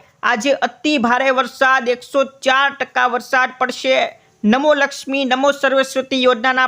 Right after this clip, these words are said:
ફોર્મ શરૂ. સુકન્યા સમૃદ્ધિ યોજના, નવી જાહેરાત વગેરે તમામ સમાચાર આજના વીડિયોમાં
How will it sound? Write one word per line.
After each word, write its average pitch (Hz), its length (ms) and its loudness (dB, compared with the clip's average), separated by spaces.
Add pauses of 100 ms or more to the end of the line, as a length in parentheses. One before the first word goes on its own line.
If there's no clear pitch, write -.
ફોર્મ 247 300 0
શરૂ. 262 260 2 (380)
સુકન્યા 285 540 0
સમૃદ્ધિ 254 500 0
યોજના, 247 400 2
નવી 240 400 -2
જાહેરાત 247 420 0
વગેરે 247 280 0 (120)
તમામ 254 340 0 (120)
સમાચાર 240 520 0 (200)
આજના 254 340 -2
વીડિયોમાં 214 580 0